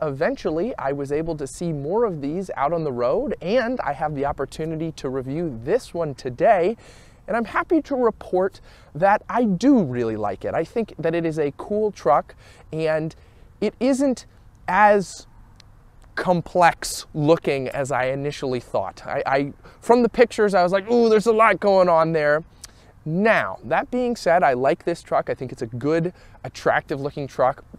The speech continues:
There are two styling cues that I do not like. I think Toyota should have foregone these,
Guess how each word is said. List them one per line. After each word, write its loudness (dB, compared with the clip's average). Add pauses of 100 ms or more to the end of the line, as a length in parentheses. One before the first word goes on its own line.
(540)
There 4
are 6
two 4
styling 2
cues -4 (280)
that 4
I 4
do 2
not 2
like. 0
I -4
think -6
Toyota 0
should -6
have -6
foregone 0
these, 0